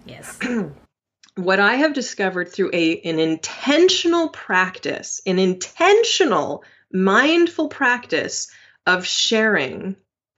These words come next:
Speaker 2: even when it's crap, sharing my process, knowing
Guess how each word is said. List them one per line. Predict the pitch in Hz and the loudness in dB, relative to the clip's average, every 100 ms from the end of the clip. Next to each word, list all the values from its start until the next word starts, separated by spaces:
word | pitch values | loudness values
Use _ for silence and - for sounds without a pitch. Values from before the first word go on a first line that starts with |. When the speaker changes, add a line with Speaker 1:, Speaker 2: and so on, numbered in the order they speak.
| _ _ _ _ - | _ _ _ _ 0
Speaker 2:
even | 247 277 294 269 | 2 4 4 2
when | 240 233 | 2 0
it's | 233 - | -2 -4
crap, | - - 170 147 143 - - _ _ _ _ _ _ _ _ _ _ _ _ - | -6 -2 -2 -2 -8 -14 -20 _ _ _ _ _ _ _ _ _ _ _ _ -10
sharing | - 202 226 233 | -2 0 2 2
my | 208 190 | 2 0
process, | 190 - 339 370 381 - 165 - - 190 | -4 -6 0 2 2 0 -4 -4 -8 -6
knowing | 196 220 269 330 370 349 220 151 143 165 202 | -2 0 2 4 4 4 2 -4 -8 -8 -10